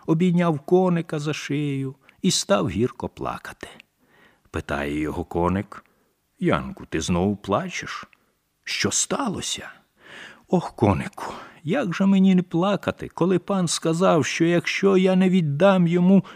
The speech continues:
оту золоту волосину, накаже мене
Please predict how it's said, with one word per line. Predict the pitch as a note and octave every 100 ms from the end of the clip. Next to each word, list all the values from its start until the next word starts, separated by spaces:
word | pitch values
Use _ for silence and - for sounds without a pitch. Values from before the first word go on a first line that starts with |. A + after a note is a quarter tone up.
| -
оту | F3 - G3+ D#3+
золоту | A2 D3+ D#3+ - G3+
волосину, | D#3 A2 F#2+ - G3 G#3 F3 F2 - _ _ _ _ _ _ _ _
накаже | - E2 - G#2+ C3 C#3+
мене | C#3+ C3 D3 D#3+ D#3+